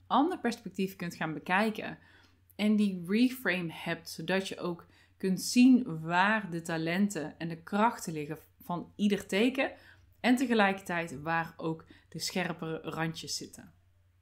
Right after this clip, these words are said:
We zijn inmiddels aangekomen bij het laatste teken van de dierenriem en dat is vissen. Waar de ram-energie, de start van de dierenriem, het begin van het astrologisch jaar,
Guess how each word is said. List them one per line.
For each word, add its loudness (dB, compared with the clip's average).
We -8
zijn 6
inmiddels 2
aangekomen 2
bij 0
het -2
laatste 0
teken -4
van 2
de 2
dierenriem -6
en -14
dat -14
is -14
vissen. -8
Waar 2
de -2
ram-energie, 2
de -2
start 0
van -2
de -4
dierenriem, -2
het -8
begin -4
van -6
het -10
astrologisch -6
jaar, 2